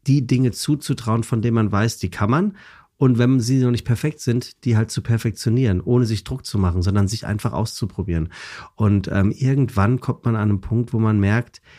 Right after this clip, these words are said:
ich hab mich eh immer viel zu sehr verrückt gemacht.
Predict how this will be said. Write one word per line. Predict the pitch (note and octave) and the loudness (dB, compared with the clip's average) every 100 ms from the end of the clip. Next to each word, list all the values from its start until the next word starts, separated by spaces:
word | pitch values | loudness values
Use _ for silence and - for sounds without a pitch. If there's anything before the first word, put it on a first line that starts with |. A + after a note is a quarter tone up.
| - _ _ _ - | -20 _ _ _ -16
ich | - | -14
hab | - | -6
mich | G#2+ - | -6 -2
eh | B2 D3 | 0 2
immer | A#2 F#2+ | 2 0
viel | - - D#3 F3+ F#3+ F3 | -4 -2 0 2 2 0
zu | - D#3+ E3 | -4 -2 0
sehr | C3+ C#3+ D#3 | 0 0 -2
verrückt | E3 D#3 F3+ - | -4 -4 -6 -4
gemacht. | F#2+ E2+ - - | -2 -2 -4 -18